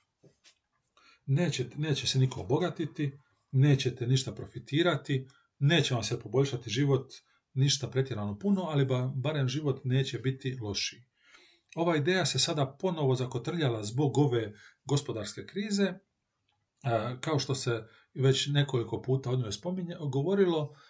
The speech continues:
o bezuvjetnom osnovnom dohotku se govori već od sredine sedamdesetih, e, međutim, nikada nije toliko zaživjela. O bezuvjetnom osnovnom dohotku se puno više govori ne u kontekstu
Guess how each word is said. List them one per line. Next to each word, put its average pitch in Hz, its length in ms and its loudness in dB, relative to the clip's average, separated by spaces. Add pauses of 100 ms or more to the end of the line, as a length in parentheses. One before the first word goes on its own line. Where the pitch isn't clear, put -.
(140)
o 131 360 4
bezuvjetnom 143 400 2
osnovnom 135 280 -4
dohotku 135 360 -4
se 127 140 -6
govori 127 360 0
već 139 300 0
od 110 200 -4 (140)
sredine 123 520 -2
sedamdesetih, 107 1120 -2 (640)
e, 135 40 -6 (800)
međutim, 147 460 -2
nikada 160 420 0
nije 151 340 -2
toliko 131 420 -2
zaživjela. 117 600 -4 (520)
O 117 120 -4
bezuvjetnom 180 460 -2
osnovnom 196 320 -6
dohotku 170 300 -6
se - 260 -6
puno 220 220 -14
više 196 280 -4
govori 180 320 -2
ne 190 100 -2
u 185 100 -2
kontekstu 190 500 -6